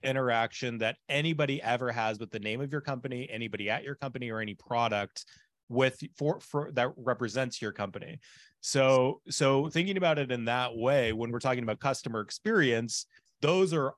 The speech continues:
all of the opportunities you have to have a good customer s-, uh, experience. And it, it, it, when you think about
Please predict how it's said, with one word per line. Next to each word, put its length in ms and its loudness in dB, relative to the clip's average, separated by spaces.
all 380 6
of 80 -2
the 140 4
opportunities 720 -2
you 160 -4
have 260 0
to 100 -4
have 120 -2
a 40 -8
good 200 -6
customer 380 -6
s-, 220 -12
uh, 200 -2
experience. 640 -2
And 180 -2
it, 180 0
it, 240 -4
it, 160 -4
when 160 2
you 80 2
think 160 0
about 320 2